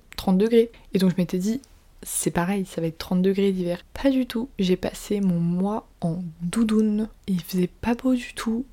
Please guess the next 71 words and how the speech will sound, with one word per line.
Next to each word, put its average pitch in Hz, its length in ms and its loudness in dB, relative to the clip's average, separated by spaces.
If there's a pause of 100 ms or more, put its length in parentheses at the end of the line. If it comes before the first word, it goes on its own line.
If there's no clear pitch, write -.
Et 196 80 0
donc 190 380 -2
là, 240 240 -2
je - 100 -10
peux 202 140 -6
vous 190 80 2
dire 208 180 0
que 196 80 -4
je 175 60 -2
voyais 180 120 2
les 180 80 2
stories 208 300 0
de 208 60 4
mes 202 120 4
potes 196 320 -2
en 185 40 2
train 175 160 -4
de 175 60 -10
faire 175 120 -4
des 175 100 2
festivals 202 460 0
avec 180 160 -2
un, - 100 -10
avec 185 280 -2
un 170 80 0
temps 196 180 0
de 185 80 4
malade 196 440 2 (200)
en 185 80 0
France. - 420 -4 (200)
Et - 20 8
moi 208 220 8
en 190 60 6
train 190 180 2
de 185 80 8
mourir 208 400 6
de 196 100 4
froid 190 460 0 (180)
en 185 160 2
Australie 190 480 0
parce - 200 -10
que - 60 -20
je - 60 -10
suis - 120 -6
une 180 40 -2
frileuse - 380 0
et 180 40 -4
que - 300 -2
je - 80 -8
suis 196 100 0
un 185 60 2
peu 185 120 -4
une 180 40 4
drama 175 240 2
queen. 208 460 0
Bon, 175 180 -2
c'est - 160 0
juste 196 220 0
que 196 160 2 (100)
c'est - 180 4
pas 196 120 0
agréable 190 300 2
de 185 100 2
te 175 100 -6
dire 196 240 0
tu - 140 -6
vas 185 100 4
à 180 60 4
l'étranger, 190 540 2
tu - 180 -10
fais 185 200 -2